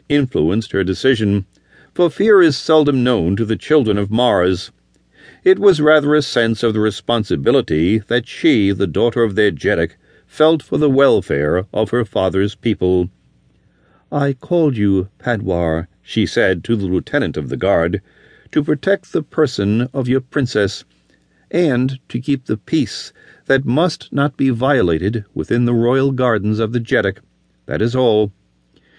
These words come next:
You will escort me to the palace, and the Prince of Helium will accompany me."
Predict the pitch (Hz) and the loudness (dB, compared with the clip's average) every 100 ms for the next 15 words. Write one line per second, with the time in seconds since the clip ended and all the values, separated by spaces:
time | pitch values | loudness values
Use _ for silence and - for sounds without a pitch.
0 | _ - _ 175 196 185 175 - - 190 | _ -20 _ 2 4 4 2 0 0 2
1 | 170 123 123 135 135 - 127 101 131 - | 2 -2 -2 -2 -4 0 0 2 -2 -6
2 | - 135 135 - 170 160 143 123 170 151 | -6 -2 -2 -2 -2 0 -2 -2 0 0
3 | 113 98 113 123 123 120 - 147 - 98 | 2 0 -2 -2 -4 -4 -4 -4 -2 -2
4 | 95 95 | 0 0